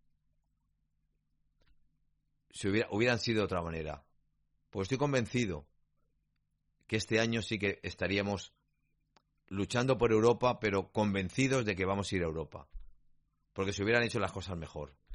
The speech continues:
Y posiblemente en el tema económico, en el tema social, también estaríamos mejor. No tendríamos problemas de la masa salarial.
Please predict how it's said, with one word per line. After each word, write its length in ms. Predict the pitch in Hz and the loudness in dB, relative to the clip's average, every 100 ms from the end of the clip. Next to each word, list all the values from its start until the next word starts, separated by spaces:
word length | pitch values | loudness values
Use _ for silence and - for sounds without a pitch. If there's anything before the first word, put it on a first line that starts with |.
| - - | -16 -8
Y 100 | 110 | -2
posiblemente 880 | 117 160 160 160 156 123 117 95 _ _ _ | 0 4 6 8 6 2 -2 -4 _ _ _
en 180 | 95 101 | -8 -6
el 160 | 95 90 | -6 0
tema 180 | 131 | 2
económico, 520 | 139 123 131 127 113 117 | 4 4 4 2 0 -2
en 60 | |
el 120 | 101 | 0
tema 180 | 90 127 | -2 -2
social, 500 | 120 113 117 110 113 _ | -2 -2 2 2 0 _
también 300 | 101 98 117 | -4 0 0
estaríamos 400 | 101 92 80 78 | 0 -4 -6 -8
mejor. 380 | 73 - 76 - _ - _ | -10 -8 -10 -10 _ -20 _
No 200 | 95 113 | -2 0
tendríamos 380 | 104 98 104 95 | 0 -2 -2 -4
problemas 400 | - 95 117 101 | -4 -2 0 -2
de 80 | 85 | -2
la 80 | |
masa 220 | 80 78 80 | -4 -8 -10
salarial. 680 | - 71 78 104 110 107 | -10 -8 -2 0 0 -4